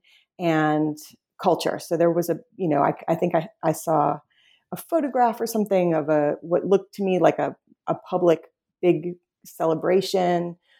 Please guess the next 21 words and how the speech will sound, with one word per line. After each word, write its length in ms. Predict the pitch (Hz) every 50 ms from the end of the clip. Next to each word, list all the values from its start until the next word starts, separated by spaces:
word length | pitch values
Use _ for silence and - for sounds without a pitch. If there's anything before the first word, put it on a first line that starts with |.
| _ _ _ _ -
um, 340 | - 170 165 156 151 147 151
that 180 | 151 160 - 165
didn't 280 | 185 180 185 165 180
just 160 | - 180 -
look 200 | - 160 - _ -
political, 400 | - 202 240 240 - 220 196 180
but 200 | 156 - - - -
cultural, 600 | - 269 269 269 262 247 233 226 214 214 214 196
and 160 | 160 151 147
there 100 | 147 143
were 100 | 139 143
musicians 580 | 160 180 196 196 175 220 214 - 208 190 180
and 120 | 175 165 165
things 200 | 165 160 165 -
like 160 | 147 143 -
that. 220 | 165 151 143 - -
And 120 | 175 175 185
that 160 | 190 196 -
got 140 | 208 196 -
me 160 | 190 180 180 -
interested 640 | 185 185 - 190 180 - - 165 151 147 143 143